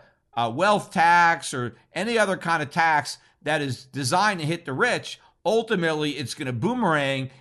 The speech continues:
and hit the middle class and the working poor much harder than it does the rich, which is exactly what happened with the income tax. So we got that in nineteen thirteen. Also, we got the Federal Reserve Act in nineteen thirteen,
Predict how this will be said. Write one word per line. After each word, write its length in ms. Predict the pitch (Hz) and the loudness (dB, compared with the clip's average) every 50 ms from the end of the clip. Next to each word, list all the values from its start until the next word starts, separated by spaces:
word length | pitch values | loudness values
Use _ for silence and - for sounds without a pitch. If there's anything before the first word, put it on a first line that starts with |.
| _ - | _ -10
and 140 | - 143 147 | -6 -4 -2
hit 320 | 127 156 180 170 135 - 143 | 0 0 0 -2 -4 -6 -6
the 80 | 156 | -6
middle 260 | 139 147 180 175 170 | -4 -2 -2 -2 -2
class 600 | 143 127 - 156 151 147 143 143 139 - - - _ - - - - | -4 -2 0 0 2 2 2 2 0 -2 -8 -16 _ -16 -16 -14 -8
and 320 | - 139 139 139 135 131 - | -4 -2 -2 -2 -2 -4 -4
the 100 | 147 147 | -4 -4
working 400 | 135 160 185 185 - - 135 120 | 0 0 0 0 -2 -2 -6 -6
poor 560 | - - - 233 240 214 156 139 135 135 135 - - - | -6 -4 -2 2 4 6 6 6 4 2 -2 -8 -18 -10
much 280 | - 135 151 147 139 - | -4 -2 -2 -2 -2 -4
harder 420 | - 170 180 196 208 202 156 151 | 0 4 6 6 6 4 4 0
than 180 | 139 135 143 131 | 0 -2 -2 -4
it 80 | 131 117 | -4 -2
does 240 | 156 139 135 120 | 0 0 0 0
the 80 | 113 135 | -2 -2
rich, 400 | 143 202 247 233 160 - - - - - - | 2 2 2 2 2 -2 -4 -10 -16 -18 -10
which 220 | - 165 175 139 165 | -2 -2 0 0 0
is 160 | 156 131 147 | -2 -2 -2
exactly 500 | 143 120 135 180 190 202 196 - 165 165 | -2 2 4 6 6 6 4 4 2 -2
what 160 | 151 143 151 | 2 2 2
happened 500 | 127 135 143 143 143 139 - 135 131 127 - _ _ _ _ | 4 4 6 4 4 2 0 -4 -6 -6 -8 _ _ _ _
with 160 | - 147 147 | -4 -4 -2
the 140 | 127 135 135 | 0 0 0
income 300 | 160 170 170 - 147 110 | 0 0 -2 -2 -4 -4
tax. 300 | - 120 117 104 98 - | 0 0 0 0 0 -4
So 100 | - 151 | -6 -6
we 100 | 143 147 | -6 -2
got 240 | 143 202 202 190 196 | 2 4 4 4 4
that 220 | - 208 220 240 240 | 2 2 2 4 2
in 140 | 214 180 170 | 2 2 0
nineteen 420 | 170 165 160 147 - 170 156 143 | 0 -2 -2 -4 -4 -6 -6 -4
thirteen. 580 | 131 - 147 143 127 - 160 147 143 143 131 - - - - - | -2 -2 -2 -2 -2 -4 -4 -4 -4 -4 -6 -10 -16 -16 -4 2
Also, 540 | 170 185 202 226 214 - - 220 208 196 196 | 4 6 6 6 4 2 2 4 4 4 2
we 100 | 160 143 | 2 0
got 220 | 127 156 147 - | 2 2 2 0
the 60 | - | -2
Federal 340 | - - - 214 214 226 220 | -8 -4 0 2 4 4 4
Reserve 360 | 196 185 160 151 185 185 180 170 | 2 2 2 0 0 0 2 4
Act 300 | 165 165 165 165 160 165 | 6 6 6 6 2 0
in 100 | 160 147 | -4 -2
nineteen 440 | 156 156 160 156 127 - 160 151 151 | 0 0 0 -2 -4 -4 -4 -4 -4
thirteen, 600 | - - 151 147 135 123 - 156 147 151 147 127 | -4 -2 -2 -2 -2 -4 -6 -4 -4 -4 -6 -8